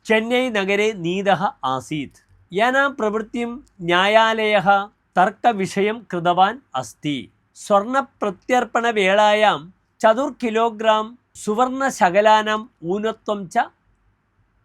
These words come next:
അജായത. ഉണ്ണികൃഷ്ണ പോറ്റിം പ്രശ്നാവലിം കുര്യാത്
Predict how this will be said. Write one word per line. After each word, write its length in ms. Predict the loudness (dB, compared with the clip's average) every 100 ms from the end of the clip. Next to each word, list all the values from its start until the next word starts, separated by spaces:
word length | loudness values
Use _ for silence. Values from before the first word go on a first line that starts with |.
| _ _ -4
അജായത. 760 | 0 4 4 4 -2 -2 -4 -6 _ _ _ -14
ഉണ്ണികൃഷ്ണ 600 | -8 -6 -6 -6 -4 -2
പോറ്റിം 720 | -2 0 -2 -2 -6 -6 -6 _ _
പ്രശ്നാവലിം 800 | -6 -6 -4 0 0 0 -4 -6
കുര്യാത് 880 | -8 -8 -4 2 2 2 -4 -8